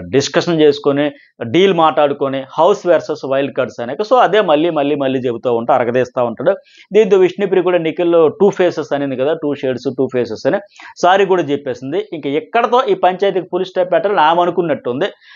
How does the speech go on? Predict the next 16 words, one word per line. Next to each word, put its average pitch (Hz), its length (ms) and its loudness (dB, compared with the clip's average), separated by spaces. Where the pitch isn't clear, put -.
సరే, 226 200 4
నేను 208 220 2
కూడా 202 140 2
ఒక 170 100 -4
మాట 170 180 2
అన్నాను 156 220 -2
కనుక 156 200 -6
సారీ 135 300 0
అని. 92 140 -12
But 196 160 2
విష్ణుప్రియ 233 500 0
సారీ 202 360 4
చెప్పినా 233 340 2
సరే, 220 260 4
నిఖిల్ 190 320 0
మాత్రం, 185 380 2